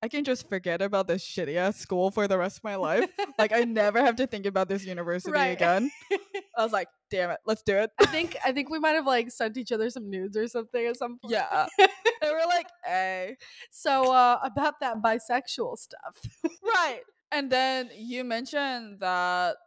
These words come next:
Speaker 1: there was a really huge kink convention in Atlanta.
Speaker 2: Yes. So there's a thing
Speaker 1: Every
Speaker 2: called
Speaker 1: year.
Speaker 2: Frolicon every year. It's in Atlanta, and, um, we go a lot with my partners. Um, it's fun. So I told you about it, and I said, "You know,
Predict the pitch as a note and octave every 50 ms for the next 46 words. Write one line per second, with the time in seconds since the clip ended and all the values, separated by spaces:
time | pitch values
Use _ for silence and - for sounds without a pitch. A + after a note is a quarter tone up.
0 | _ _ G3 F#3 F3+ F#3 F#3 F#3+ F#3+ F#3+ - - _ _ _ _ _ - - G3
1 | F#3 E3+ F3 F3+ F3+ F3 F3+ F3+ F#3+ G3+ - F#3+ F#3 F3+ E3+ E3+ E3 - - -
2 | - G3+ E3+ F3+ - G#3 F3+ D3+ D3+ D3+ F3 - - C#3+ C#3 B2+ - - C3 D3
3 | C3 C3+ B2+ B2+ C3+ D3 D3+ - G3+ C#3+ C#3+ C#3 B2 B2+ B2+ A#3 - - - -
4 | B3+ A#3 A#3 A3+ G#3+ B3 A#3+ B3 A3 G3+ - - - - - B3 - - - C4+
5 | F3+ E3+ E3+ F3 A#3+ A3 A3 A3 A3 A3 - A#3 G#3 G#3 G#3 G3+ F#3 G3 G3+ G3
6 | G3 F#3+ F#3+ F#3+ F#3 D#3+ F#3+ - - G3+ F#3+ F#3 F#3 F#3 F3+ F3+ F3+ F3+ F3+ _
7 | _ _ _ _ _ _ _ _ _ - G3 F#3+ F#3+ F#3 F3+ F#3 F#3+ F3+ F3+ F3+
8 | F3+ F3+ F3 E3+ E3+ F3 F3 F3+ - - A3 A3+ A3+ G#3+ G#3 F3+ F3 G#3+ G3+ G3+
9 | G3 F#3+ F#3 F#3 F#3+ E3 - - G#3 F#3+ - - G#3 E3+ F3 F#3+ F#3+ F#3 F#3+ G3
10 | - - - - F3+ E3+ E3+ E3 E3 E3+ F3 _ _ A3 - - - E3+ E3 E3+
11 | F#3 F3+ _ _ - - - - - - _ - C#4 B3+ A#3+ A#3 A#3+ - C#4 D4+
12 | C#4+ D#4 C4+ A#3+ A#3 A3+ A#3 A#3 A#3 A3 A3 G#3+ - A#3 G#3 A3 G#3+ G#3+ G#3 G#3
13 | G3+ G3+ G3 G3 G3 G3 G3 -